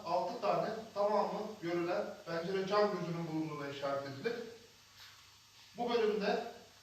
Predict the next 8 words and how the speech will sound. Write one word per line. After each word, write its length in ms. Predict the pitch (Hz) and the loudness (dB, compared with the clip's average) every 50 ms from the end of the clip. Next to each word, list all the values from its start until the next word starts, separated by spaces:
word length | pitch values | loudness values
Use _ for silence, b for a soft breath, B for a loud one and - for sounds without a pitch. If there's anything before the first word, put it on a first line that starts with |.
| - - - - - - - - - - - - - - | -20 -20 -20 -20 -20 -20 -20 -20 -20 -20 -20 -20 -18 -12
bir, 240 | 170 196 202 202 196 | -8 -2 -2 0 0
iki, 420 | 202 196 190 - - - - 190 | -2 -6 -8 -12 -14 -14 -14 -12
üç, 600 | 185 180 180 175 - 180 180 180 180 - - - | -10 -8 -6 -6 -6 -6 -6 -8 -8 -8 -10 -10
dört, 480 | - 165 165 165 160 - - - - 160 | -6 -2 0 0 0 -2 -2 -8 -8 -8
beş, 180 | 175 202 202 202 - - - - - | -6 -4 -4 -6 -8 -10 -12 -8 -2
altı 500 | 165 165 170 170 170 202 202 - - - - - - - - - | 0 2 2 2 0 0 0 2 2 0 -2 -4 -10 -14 -18 -16
sayısı 460 | - - 170 160 156 143 - - 143 | -12 -6 -4 -2 -2 -2 -4 -6 -6
belirtilir. 460 | 147 147 139 147 147 165 - 214 - | -6 -6 -6 -6 -8 -8 -6 -6 -8